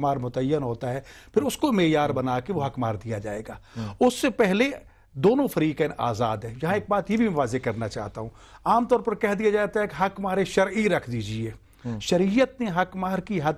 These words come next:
Speaker 1: पे कोई
Speaker 2: कोई
Speaker 1: कदम
Speaker 2: मुकर्रर
Speaker 1: नहीं
Speaker 2: नहीं
Speaker 1: लगाई,
Speaker 2: किया, और
Speaker 1: हद
Speaker 2: इस पे
Speaker 1: मुकर्रर
Speaker 2: हज़रत
Speaker 1: नहीं
Speaker 2: उमर
Speaker 1: की।
Speaker 2: ख़त्ताब का बहुत मशहूर
Speaker 1: यानी
Speaker 2: वाक़या
Speaker 1: आप
Speaker 2: है।
Speaker 1: ज़ीरो से
Speaker 2: बिल्कुल
Speaker 1: लेकर खरबों तक जहाँ दो पार्टियाँ राज़ी हो जाएं,
Speaker 2: वहाँ पे आप
Speaker 1: वो
Speaker 2: कर
Speaker 1: हक
Speaker 2: सकते
Speaker 1: महर
Speaker 2: हैं।
Speaker 1: है।
Speaker 2: बेहतरीन।
Speaker 1: लेकिन जो अहादीस नबी और आइमा मासूमीन अलैहिमुस्सलातु वस्सलाम की तरफ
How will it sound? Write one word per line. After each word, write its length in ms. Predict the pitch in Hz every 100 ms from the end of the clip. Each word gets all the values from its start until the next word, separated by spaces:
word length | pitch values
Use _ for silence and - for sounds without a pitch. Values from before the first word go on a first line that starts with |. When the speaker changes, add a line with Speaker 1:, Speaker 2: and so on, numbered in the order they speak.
| -
Speaker 1:
पे 80 | 190
कोई 380 | 175 - 185 196
Speaker 2:
कोई 140 | 156
Speaker 1:
कदम 120 | 170 156
Speaker 2:
मुकर्रर 320 | 143 131 156
Speaker 1:
नहीं 160 | 135
Speaker 2:
नहीं 20 | 160
Speaker 1:
लगाई, 280 | 120 160
Speaker 2:
किया, 200 | 151 160
और 120 | 165 151
Speaker 1:
हद 60 |
Speaker 2:
इस 80 | 151
पे 20 |
Speaker 1:
मुकर्रर 240 | 165 165 170
Speaker 2:
हज़रत 180 | 165
Speaker 1:
नहीं 100 | 156
Speaker 2:
उमर 160 | 151 160
Speaker 1:
की। 60 | 151
Speaker 2:
ख़त्ताब 280 | - 139 -
का 60 |
बहुत 520 | 139 165 170 - 233 175
मशहूर 100 | 151
Speaker 1:
यानी 220 | 202 240
Speaker 2:
वाक़या 160 | 233
Speaker 1:
आप 120 | 202 214
Speaker 2:
है। 80 |
Speaker 1:
ज़ीरो 400 | 160 - 170 233
से 140 | 226 208
Speaker 2:
बिल्कुल 160 | 170
Speaker 1:
लेकर 240 | 170 180 190
खरबों 400 | - 165 165 202
तक 260 | - 165 -
जहाँ 340 | 151 170 208
दो 140 | 180 175
पार्टियाँ 460 | 170 143 165 170
राज़ी 260 | 143 127 160
हो 140 | 175
जाएं, 220 | 131 143
Speaker 2:
वहाँ 200 | 147 143
पे 100 | 143
आप 60 | 135
Speaker 1:
वो 60 | 185
Speaker 2:
कर 60 |
Speaker 1:
हक 60 | 175
Speaker 2:
सकते 120 | 127
Speaker 1:
महर 140 | 117
Speaker 2:
हैं। 80 | 104
Speaker 1:
है। 80 | 104 113
Speaker 2:
बेहतरीन। 340 | 123 113 131
Speaker 1:
लेकिन 460 | 180 254 - 123 110 -
जो 380 | 185 208 214 185 - - -
अहादीस 460 | 165 175 151 214 220
नबी 460 | 175 143 123 160
और 160 | 175 160
आइमा 220 | 147 170
मासूमीन 480 | 165 139 - 175 214
अलैहिमुस्सलातु 640 | 185 147 139 151 143 -
वस्सलाम 500 | 135 123 - 151 180
की 200 | - -
तरफ 180 | 135 -